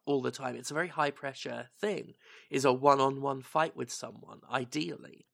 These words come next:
And having lots of, like, distractive-y things, I think really helps, 'cause a fighting game is one of the purest types of game you can get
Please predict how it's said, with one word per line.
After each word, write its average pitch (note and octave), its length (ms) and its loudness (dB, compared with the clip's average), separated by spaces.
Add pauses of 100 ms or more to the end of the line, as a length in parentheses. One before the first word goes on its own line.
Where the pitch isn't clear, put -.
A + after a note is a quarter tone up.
(400)
And D3 140 6
having F3 480 12
lots D#3 320 4
of, D3 200 0
like, C#3 280 0
distractive-y C3 720 -6
things, D#3 680 -6 (440)
I A3 120 12
think F#3+ 240 0
really D3+ 240 8
helps, C#3+ 600 4 (220)
'cause D3 360 8
a C#3+ 40 -2
fighting D#3 460 6
game C#3 640 2 (380)
is D3 260 2
one C4+ 220 8
of C4 100 6
the F3 60 4
purest F3 560 4
types D3+ 280 -2
of C3+ 180 2
game C3+ 420 2
you B2+ 160 0
can C3 240 -10
get - 580 0